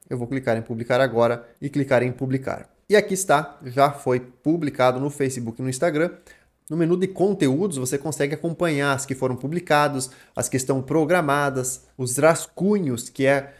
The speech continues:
quando você salva em rascunho, lá vai estar todas as publicações salvas como rascunho aqui. Essa é uma ótima maneira de você realizar o planejamento dos conteúdos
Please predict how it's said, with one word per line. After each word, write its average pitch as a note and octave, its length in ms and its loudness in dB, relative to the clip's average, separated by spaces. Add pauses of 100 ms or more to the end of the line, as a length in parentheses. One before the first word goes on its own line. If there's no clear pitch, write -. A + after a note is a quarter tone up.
(120)
quando C#3 200 -2
você B2+ 240 -2
salva C#3+ 320 2
em - 20 0
rascunho, C3+ 380 -2
lá B2 160 2
vai B2+ 100 0
estar B2+ 220 -2
todas E3 800 -2 (280)
as B2+ 140 -6
publicações C3 580 -2
salvas B2+ 600 -2 (160)
como F3+ 240 4
rascunho B2+ 460 0
aqui. D3+ 380 -6 (300)
Essa D3+ 200 2
é - 20 0
uma E3 100 2
ótima F3 220 0
maneira D#3 280 2
de D#3 40 -4
você C#3+ 240 -4
realizar D3+ 300 0
o D3+ 40 -2
planejamento C#3+ 880 -2 (400)
dos C3 300 -2
conteúdos D#3 720 0